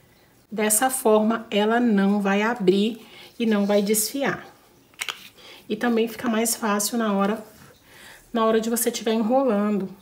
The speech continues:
porque assim ela pode abrir e se desfazer por inteiro. Então, aqui essa cola seca super rápido e já tá pronto. Pra esse detalhe, eu quero fazer até mais ou menos aqui, eu vou fazer isso de olho.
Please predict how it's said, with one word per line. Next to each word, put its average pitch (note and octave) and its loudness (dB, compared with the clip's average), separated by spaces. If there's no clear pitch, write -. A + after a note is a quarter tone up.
porque - -6
assim G3 0
ela G#3 2
pode G3+ 2
abrir G3+ 2
e G#3+ -2
se - -2
desfazer G3 -2
por G#3+ 0
inteiro. F3+ -6
Então, A3 0
aqui A3 0
essa A3 0
cola A3 -2
seca A3+ -2
super C4 -2
rápido A3 -4
e A#3 -4
já A3 -2
tá C4+ 0
pronto. - -2
Pra D4+ 0
esse F#4 2
detalhe, G3+ 0
eu G3+ -2
quero G#3+ 2
fazer G#3+ -2
até G#3 -2
mais G3+ 0
ou G3+ 4
menos G3 2
aqui, - -4
eu A3 2
vou F#3 2
fazer G3+ 2
isso G3+ 2
de G#3 0
olho. F3 4